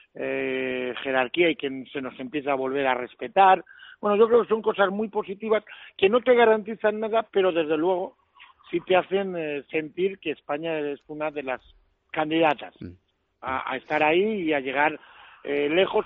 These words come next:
Speaker 1: por fútbol, por idea y por futbolistas.
Speaker 2: Aunque, aunque para ganar el Mundial habrá que bajarse del autobús, ¿verdad?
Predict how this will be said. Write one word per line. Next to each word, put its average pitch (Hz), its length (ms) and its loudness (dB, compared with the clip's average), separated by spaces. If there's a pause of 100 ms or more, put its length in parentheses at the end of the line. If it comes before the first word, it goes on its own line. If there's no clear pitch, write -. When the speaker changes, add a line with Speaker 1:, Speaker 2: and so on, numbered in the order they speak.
Speaker 1:
por 190 200 0
fútbol, 226 560 -2
por 180 160 -2
idea 190 400 4
y 180 80 0
por 139 220 -12
futbolistas. 117 400 -8
Speaker 2:
Aunque, 120 280 -2
aunque 156 340 0
para 127 240 0
ganar 139 220 2
el 156 80 2
Mundial 139 340 0
habrá 143 220 2
que 151 140 0
bajarse 160 360 2
del 143 100 4
autobús, 107 400 -2
¿verdad? 151 340 0